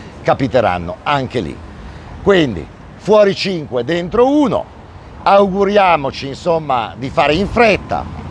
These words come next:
Sulla vicenda Skriniar continuano a dirmi di non dormire tranquillo, ma tanto già non dormo tranquillo.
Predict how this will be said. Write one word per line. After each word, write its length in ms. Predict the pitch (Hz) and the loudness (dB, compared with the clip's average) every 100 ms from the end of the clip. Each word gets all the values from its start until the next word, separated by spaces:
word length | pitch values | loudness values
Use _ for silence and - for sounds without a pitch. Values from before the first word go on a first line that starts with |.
| - - - - - | -12 -10 -10 -10 -6
Sulla 380 | - 247 247 233 | 2 4 6 6
vicenda 460 | 208 - 214 214 196 | 4 0 2 4 2
Skriniar 560 | - 220 208 202 170 | 2 0 2 2 2
continuano 400 | 190 190 190 185 | 2 2 4 4
a 80 | 165 | 4
dirmi 400 | 170 180 170 156 | 4 2 2 0
di 120 | 156 | 0
non 200 | 156 156 | 0 0
dormire 440 | 147 147 151 139 127 | 0 0 2 2 2
tranquillo, 540 | 139 135 139 151 131 | 0 0 0 2 2
ma 120 | 123 | 0
tanto 300 | 156 151 135 | 0 0 0
già 180 | 101 147 | 2 2
non 280 | 131 160 147 | 2 2 2
dormo 400 | 139 117 101 104 | 4 4 2 -2
tranquillo. 920 | 107 117 113 185 208 220 214 - - | -2 -4 0 2 2 4 2 0 -8